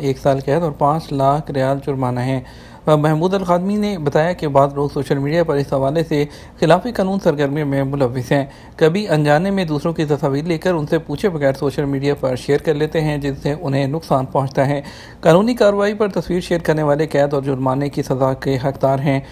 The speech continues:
बाज़ लोग इस किस्म की सूरत हाल से दो चार होने पर अपने किए का जवाब ये कहकर पेश करते हैं कि उसने जानबूझकर ऐसा नहीं किया।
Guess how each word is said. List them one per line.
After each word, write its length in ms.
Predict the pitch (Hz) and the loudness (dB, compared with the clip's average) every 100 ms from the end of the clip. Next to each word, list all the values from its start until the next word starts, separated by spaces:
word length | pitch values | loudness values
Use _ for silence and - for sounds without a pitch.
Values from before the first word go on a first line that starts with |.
| - - - | -18 -14 4
बाज़ 240 | 151 165 | 6 6
लोग 240 | 156 165 160 | 6 2 2
इस 100 | 156 | -2
किस्म 240 | 160 170 | -2 -2
की 100 | 160 | -2
सूरत 280 | 151 151 160 | -2 -2 0
हाल 200 | 147 151 | 2 2
से 120 | 165 | 0
दो 120 | 143 139 | 0 2
चार 240 | 143 151 | 2 2
होने 220 | 147 147 | 2 -2
पर 160 | 156 143 | 0 0
अपने 260 | 139 151 151 - - - - | 0 -2 -4 -6 -16 -16 -8
किए 220 | - 196 240 | 0 2 4
का 120 | 233 | 4
जवाब 300 | 180 165 165 | 4 4 4
ये 160 | 147 180 | 2 0
कहकर 300 | 180 165 160 | 0 2 2
पेश 220 | 160 143 | 2 0
करते 300 | - 139 170 | 0 0 0
हैं 200 | 151 151 | 0 0
कि 100 | 147 | 0
उसने 220 | 147 165 | -2 0
जानबूझकर 680 | 147 139 135 143 135 - 143 - | 2 2 2 -2 -2 0 0 0
ऐसा 340 | 135 135 143 | -2 0 -4
नहीं 300 | 156 147 151 | -2 -4 -4
किया। 260 | 135 139 | 2 4